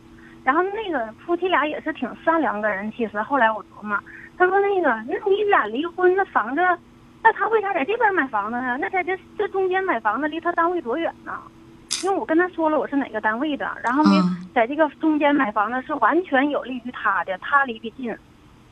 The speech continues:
Speaker 2: 那你也是，那你明知道他是什么人，这些年他这种状态，那你还整这事儿干啥呀？
Speaker 1: 然后我就不买了，
Speaker 2: 他，
Speaker 1: 我不买。
Speaker 2: 他，他都这么跟你分心眼儿了，那你自己不还得有点措施吗？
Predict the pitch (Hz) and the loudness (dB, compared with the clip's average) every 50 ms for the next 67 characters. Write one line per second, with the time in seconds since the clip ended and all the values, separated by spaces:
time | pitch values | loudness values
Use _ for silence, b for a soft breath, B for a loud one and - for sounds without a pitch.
0 | - B B B B B B 277 B 349 359 349 285 220 190 165 156 175 156 - | -16 B B B B B B 0 B 6 8 10 10 10 8 8 2 0 2 2
1 | 196 170 160 - - - - 247 247 220 214 262 262 240 220 196 190 185 202 262 | 4 4 4 4 6 6 4 4 4 4 4 6 8 8 10 10 10 10 8 8
2 | - 269 254 233 226 208 214 208 220 214 196 202 156 156 190 202 185 165 135 143 | 6 6 6 6 6 6 6 6 4 4 2 2 4 6 6 6 6 6 4 2
3 | 165 170 - 262 247 196 233 214 202 185 160 170 185 202 180 247 226 202 170 156 | 2 4 6 6 6 8 8 8 8 8 8 6 6 6 6 4 2 2 2 4
4 | - 247 214 170 165 196 190 170 196 B B B B B B 208 254 233 190 156 | 4 4 4 6 4 4 4 2 0 B B B B B B 6 6 8 6 6
5 | 151 202 226 202 220 214 - 180 135 156 214 208 247 240 226 - - 285 302 285 | 6 4 4 4 2 0 -2 0 2 4 4 4 6 4 4 6 8 8 8 8
6 | 240 208 - - 147 - - - - - - 92 85 - - - - - - - | 8 6 6 4 0 -4 -8 -10 -10 -10 -8 -8 -8 -8 -10 -14 -18 -20 -20 -20
7 | - - B B B B B B B 277 285 330 403 311 254 - 254 311 294 277 | -20 -20 B B B B B B B 4 6 6 4 4 0 0 0 0 0 -2
8 | 240 - - 220 - - - - - B B B B B 226 254 240 269 - 359 | -2 -4 -8 -12 -12 -12 -14 -16 -16 B B B B B -6 0 4 6 6 6
9 | 302 247 - - 220 - - B B B B B B - 320 330 330 277 403 392 | 6 4 -2 -4 -8 -12 -16 B B B B B B 6 8 8 8 8 6 6
10 | 339 285 220 285 277 262 220 - - 247 233 226 233 233 240 233 226 196 147 101 | 6 6 6 6 4 4 4 6 8 8 8 8 8 8 8 8 8 8 4 2
11 | - 139 165 170 185 233 240 226 180 165 - 277 240 190 135 - - 220 220 - | 0 2 4 6 8 8 8 8 6 4 4 2 2 2 0 -2 0 -2 2 4
12 | - 247 233 202 214 226 254 226 156 - - - - 330 285 220 - - - 160 | 6 4 6 6 4 4 4 4 2 2 0 4 6 6 8 8 6 6 4 2
13 | 151 139 139 139 131 127 | -2 -4 -4 -4 -4 -6